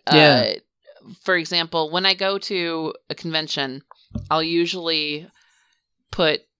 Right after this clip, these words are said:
Speaker 1: three or four spots on my, on my calendar to take pitches, and the people who have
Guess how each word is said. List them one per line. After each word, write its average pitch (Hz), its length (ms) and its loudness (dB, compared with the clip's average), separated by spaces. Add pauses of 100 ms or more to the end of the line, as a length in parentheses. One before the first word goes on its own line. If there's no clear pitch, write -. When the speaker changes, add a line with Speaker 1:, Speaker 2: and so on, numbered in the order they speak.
(180)
Speaker 1:
three 240 240 0
or 208 100 2
four 175 260 0
spots - 580 -2
on 143 160 -4
my, 135 320 -6 (200)
on 147 120 -2
my 147 120 -2
calendar 147 520 -2
to - 140 -10
take - 220 -4
pitches, - 460 -2
and 123 460 -2 (340)
the 151 80 -6
people 160 280 2
who 160 160 0
have 143 300 2